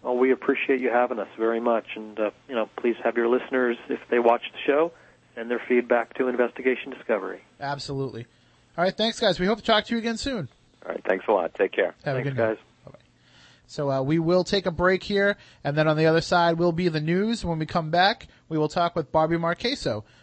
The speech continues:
Speaker 2: of Conversations with a Serial Killer, and we'll also give you the Week in Weird coming up as well. So stay tuned for more here on Spooky South Coast.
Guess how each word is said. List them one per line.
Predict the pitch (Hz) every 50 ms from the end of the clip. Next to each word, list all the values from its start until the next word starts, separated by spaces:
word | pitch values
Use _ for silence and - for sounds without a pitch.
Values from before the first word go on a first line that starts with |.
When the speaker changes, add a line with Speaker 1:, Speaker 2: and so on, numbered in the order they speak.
| _ _
Speaker 2:
of | - 127 127 123 123 120 123 -
Conversations | - 156 147 143 147 143 - 160 156 - - 160 151 156
with | 160 151
a | 156
Serial | 151 - - 175 170 170 165 160
Killer, | - - 202 190 190 214 220 - - - - _ _ _
and | 139 135 135
we'll | 135 131 135 143
also | 143 143 143 - 156 147 143 143 143
give | 135 151 151 143
you | 143
the | 143 139
Week | 135 151 190 180 - 180
in | 165 160
Weird | 180 208 208 196 180 -
coming | - 185 185 180 180
up | 175 156
as | 175 165 156
well. | 170 170 143 123
So | 117 - 139 127
stay | - - 156 160
tuned | 156 - 190 196 202 185
for | - - 190
more | 185 190 202 208 214
here | 175 156 147 127
on | 123 117 113
Spooky | - - - 170 - - 190
South | - - 131 110 - -
Coast. | - - - 120 - -